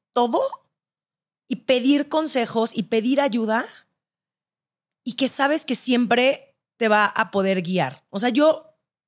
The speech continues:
tú eres como también parte de este equipo de personas que tengo en mi vida de, "Güey, estoy perdida,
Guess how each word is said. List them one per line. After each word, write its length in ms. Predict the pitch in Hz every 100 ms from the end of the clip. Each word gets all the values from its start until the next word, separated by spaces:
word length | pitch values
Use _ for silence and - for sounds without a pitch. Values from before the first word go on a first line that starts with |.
| _
tú 80 | -
eres 160 | 302 339
como 200 | 330 262
también 400 | 190 220 226 - -
parte 260 | 226 233 240
de 60 |
este 180 | 233 240
equipo 380 | 233 226 190 208
de 100 | 180
personas 420 | 165 180 185 196
que 100 | 185
tengo 320 | - 196 196
en 100 | 202
mi 100 | 190
vida 300 | 170 170 180
de, 280 | 180 160 - _ _ _ _
"Güey, 120 | 254 254
estoy 220 | - -
perdida, 600 | 226 202 190 190 190